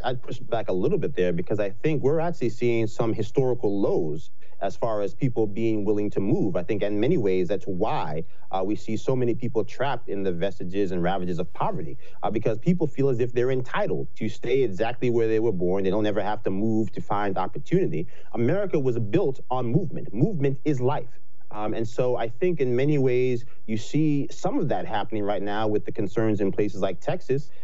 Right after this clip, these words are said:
as more and more people leave California because of their terrible policies and bring some of those bad policies down to,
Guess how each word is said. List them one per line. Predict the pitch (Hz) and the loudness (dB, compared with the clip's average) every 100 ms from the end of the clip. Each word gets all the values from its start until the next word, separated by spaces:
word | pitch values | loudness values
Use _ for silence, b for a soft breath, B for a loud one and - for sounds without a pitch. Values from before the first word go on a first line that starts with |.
| b | b
as | 113 107 | -2 0
more | 117 135 | 0 2
and | 131 | 2
more | 131 135 | 2 0
people | 127 127 120 123 | 0 0 0 0
leave | 117 127 123 | 2 0 0
California | - 120 120 - 117 107 | 0 0 0 0 0 0
because | 107 104 110 | 0 0 0
of | 98 | 2
their | 98 | 2
terrible | 92 110 107 104 | 2 0 0 0
policies | 123 160 151 - 120 120 - - - | 0 0 0 0 0 0 -2 -2 0
and | 135 120 | 0 2
bring | 165 208 | 2 0
some | - 147 | 0 0
of | 120 | 2
those | 120 107 | 0 0
bad | 101 117 98 | 0 0 0
policies | 101 117 110 120 | 0 0 0 -2
down | 92 104 120 123 | 0 0 0 0
to, | 117 - 120 135 | 0 0 2 2